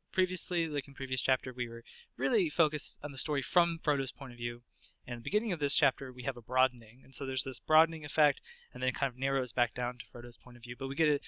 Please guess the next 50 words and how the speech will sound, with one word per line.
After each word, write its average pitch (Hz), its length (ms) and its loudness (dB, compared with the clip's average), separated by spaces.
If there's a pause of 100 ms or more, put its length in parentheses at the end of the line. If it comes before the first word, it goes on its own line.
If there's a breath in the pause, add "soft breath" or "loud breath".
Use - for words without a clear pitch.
(180 loud breath)
a - 60 -8
few 185 160 2
long 175 160 2
descriptions 151 500 -2
of, 139 260 -4 (580 soft breath)
of 135 400 0
Bree 160 400 -2 (180)
and 156 100 -6
the 139 60 -6
history 147 420 0
and 139 140 -6
the 127 160 -6
geography 131 420 -2
around 127 220 -6
the 127 80 -14
land. 123 380 -10 (320 soft breath)
And 160 80 4
I - 20 2
think 285 180 -2
it - 60 0
kinda 151 220 -2
gives 131 180 -2
an 123 80 -8
effect 123 400 -4
of 117 280 -6 (280)
they 123 220 -2
are, 117 440 -4 (140)
they've 170 180 4
been 247 140 2
alone 147 400 6
for 117 80 -14
so 113 260 -6
long. 120 200 -12
I 131 40 -10
mean, 135 120 -6
they 139 80 0
meet 139 180 -4
Tom 120 240 -10
Bombadil, 120 480 -8 (300)
but 139 60 0
really 175 180 4
they've 143 100 -2
been 135 100 -8
out 127 120 2
in 123 40 -12
the 131 60 -12
wilderness 127 460 -6
just - 360 -2 (1040)
by 131 160 8
themselves. 117 600 -2